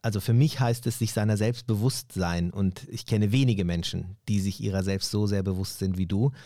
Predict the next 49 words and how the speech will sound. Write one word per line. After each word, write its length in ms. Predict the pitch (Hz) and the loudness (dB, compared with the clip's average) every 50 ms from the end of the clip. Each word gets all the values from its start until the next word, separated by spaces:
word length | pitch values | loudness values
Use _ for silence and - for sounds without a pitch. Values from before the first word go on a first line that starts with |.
| - - - - - | -20 -20 -20 -20 -12
Und, 500 | - - 107 104 104 104 101 98 98 - - | -4 -2 2 2 4 4 4 2 0 -4 -4
ähm, 540 | - 98 98 98 98 98 95 98 98 98 123 | -2 0 0 2 2 2 2 2 0 0 -4
d-, 420 | 120 - - - - - 127 127 135 | -8 -12 -14 -12 -8 -8 -6 -4 0
das 140 | 139 170 - | 0 0 0
spricht 280 | - - 160 156 - - | 0 0 0 0 2 2
mal 120 | 131 120 | 2 4
wieder 160 | 120 147 135 | 4 4 2
doppelt 320 | 113 131 143 - 135 110 - | 2 2 2 2 2 0 2
für 160 | - 95 90 | 0 -2 0
dich, 320 | 82 104 117 - - - | 2 0 -2 -2 -2 -4
äh, 160 | - 101 98 92 | -2 0 0 0
lieber 260 | 92 101 92 98 90 | 0 0 0 0 0
Thomas, 420 | - 98 92 95 107 135 156 - - - - - - - - - - | 0 0 2 2 2 2 0 -2 -8 -16 -18 -18 -18 -18 -18 -10 -4
äh, 160 | - 104 98 | -2 0 0
bevor 320 | 87 95 90 - 101 98 | 0 -2 -4 -2 -2 0
wir 80 | 110 104 | 0 0
hier 180 | 92 98 95 87 | 2 2 2 2
super 220 | 113 127 - 98 | 0 0 0 0
sentimental 640 | 85 95 87 82 92 90 87 87 - 87 87 87 | 0 0 0 0 0 0 0 -2 -2 -2 -2 -2
werden. 240 | 90 95 98 113 113 | -2 0 0 0 0
Trotzdem, 380 | - 113 120 120 - - 117 120 | 0 0 -2 -2 0 2 4 4
<laughs> 0 | |
das 140 | 110 - - | 4 4 4
muss 140 | 143 127 135 | 4 4 4
ich 160 | 117 - - | 2 2 2
in 100 | 165 139 | 4 4
dem 200 | 131 120 - 147 | 4 4 4 4
Moment 360 | 139 135 - 143 120 120 104 104 | 2 4 4 4 2 2 0 0
sagen. 380 | - 98 95 107 120 147 143 - - - - 151 - | -2 -2 0 0 0 0 0 0 -4 -10 -10 -6 -2
Deswegen 380 | 120 120 123 127 143 139 123 | 0 2 2 4 4 6 6
wundert 240 | 123 160 151 - - | 6 6 4 4 2
mich 140 | 117 107 98 | 0 0 0
das 160 | - 98 - - | 0 -2 0 0
nicht, 320 | 95 95 - - - - | -2 -2 -2 -6 -4 -4
dass 140 | 107 107 - | -2 0 0
du 80 | 127 | -2
immer, 380 | 120 - 151 147 151 147 151 147 - - - - - - _ _ - | 2 4 6 6 6 6 2 0 -2 -8 -20 -20 -20 -20 _ _ -2
ähm, 460 | - 113 110 110 117 113 113 110 - - _ _ _ _ _ _ _ _ _ - 117 | 0 2 4 4 4 4 4 2 0 -4 _ _ _ _ _ _ _ _ _ -12 -10
weißt, 460 | 113 113 104 104 101 120 131 - - | -6 -2 -2 0 0 0 -2 -2 -2
was 180 | 110 113 120 - | -2 -4 -2 -2
du 80 | - | -2
zu 140 | 117 - 113 | -2 -2 -4
tun 240 | - - 110 127 135 | -2 0 2 2 4
hast 260 | 165 180 175 - - - | 2 2 0 -4 -4 -2
und 140 | 139 120 | -2 0
auch 120 | - 107 - | 0 -2 0
immer 260 | - 123 123 117 107 | 2 2 2 4 4
handelst 500 | 117 123 123 107 104 - - - - - - | 2 2 2 2 2 0 -2 -6 -12 -4 0
und 280 | 127 113 107 - - | 2 2 2 0 -8